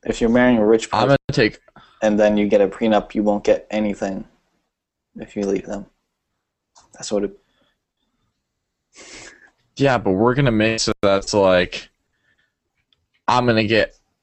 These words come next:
Speaker 2: a shitload of her stuff. She's g-, it's gonna be settled. It's like, "Listen, if we happen to divorce, you can keep this, our dog that has diamonds studded in its ass." I'm gonna be like, "This is great. I could sell this."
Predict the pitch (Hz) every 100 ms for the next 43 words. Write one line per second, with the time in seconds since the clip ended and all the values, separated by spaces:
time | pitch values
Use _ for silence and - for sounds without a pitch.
0 | _ 101 - - - 104 95 92 98 92
1 | - 92 - 127 120 - 160 143 127 -
2 | 131 120 113 98 101 104 101 - _ _
3 | 160 - 98 110 107 107 113 135 120 117
4 | 117 107 98 95 98 98 127 - - _
5 | _ _ _ _ - 127 123 117 117 -
6 | 90 98 - _ _ _ 87 87 101 95
7 | 90 85 90 80 - 90 90 90 - 127
8 | 87 82 85 - - 95 92 92 87 -
9 | 87 82 - - - _ _ _ _ _
10 | _ - 87 82 82 95 107 - 95 90
11 | 73 95 87 - - 87 69 69 -